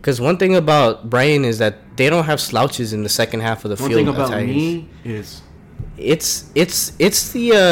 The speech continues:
Speaker 1: zonal marking for me.
Speaker 2: <laughs>
Speaker 1: Nah,
Speaker 2: It's
Speaker 1: nah.
Speaker 2: the wide backs for me.
Speaker 1: Yeah, no, no, it's a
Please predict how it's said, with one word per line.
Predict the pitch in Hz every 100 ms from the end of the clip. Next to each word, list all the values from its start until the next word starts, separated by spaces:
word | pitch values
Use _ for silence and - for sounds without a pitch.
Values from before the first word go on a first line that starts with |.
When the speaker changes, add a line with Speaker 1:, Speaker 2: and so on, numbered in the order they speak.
| 147 113
Speaker 1:
zonal | 123 143 165 170
marking | 139 123 127 143 123
for | 113 117
me. | 113 117 127 113 117 104
Speaker 2:
<laughs> | 135 113 127 92 - - - -
Speaker 1:
Nah, | 107 107
Speaker 2:
It's | 107
Speaker 1:
nah. | 107
Speaker 2:
the | 208 190
wide | 139 143 147 127
backs | 110 98 -
for | 104
me. | 101 107 95 90
Speaker 1:
Yeah, | 131 123 117 113
no, | 113 131 123
no, | 120
it's | 117 113 -
a | 127 113 110 107